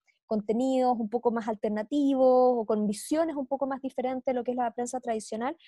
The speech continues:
lo recomiendo mucho, es vox punto com. Y, eh, la editora de Highlight, que es una de las secciones que tiene Vox y que son como reportajes un poquito más largos, escribió un artículo que tiene que ver un poco como testimonial,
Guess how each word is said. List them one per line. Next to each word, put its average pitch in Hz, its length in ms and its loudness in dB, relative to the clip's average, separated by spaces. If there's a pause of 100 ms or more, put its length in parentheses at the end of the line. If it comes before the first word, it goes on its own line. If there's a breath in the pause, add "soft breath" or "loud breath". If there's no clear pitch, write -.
(220 soft breath)
lo 220 100 -2
recomiendo 220 420 0
mucho, 190 320 -4
es 190 40 -12
vox 233 400 -4
punto 233 300 -6
com. 175 220 -4 (600 soft breath)
Y, 339 340 2
eh, 226 240 0
la 220 100 4
editora 220 280 2
de 302 80 -2
Highlight, 330 400 0
que 269 100 0
es 269 40 4
una 269 220 -2
de 277 80 -2
las 269 160 -6
secciones 269 500 -4
que 302 140 -8
tiene 302 180 -6
Vox 320 440 -4
y 202 100 -14
que 233 100 -4
son 254 160 -4
como 254 220 0
reportajes 233 400 -4
un 269 80 -2
poquito 247 280 -4
más 302 140 -6
largos, 359 380 -6 (400 soft breath)
escribió 247 340 -2
un 349 80 -2
artículo 277 600 -2
que 254 100 -4
tiene 233 160 -2
que 254 80 -2
ver 247 100 4
un 262 120 -4
poco 254 200 -2
como 226 220 -2
testimonial, 202 680 -4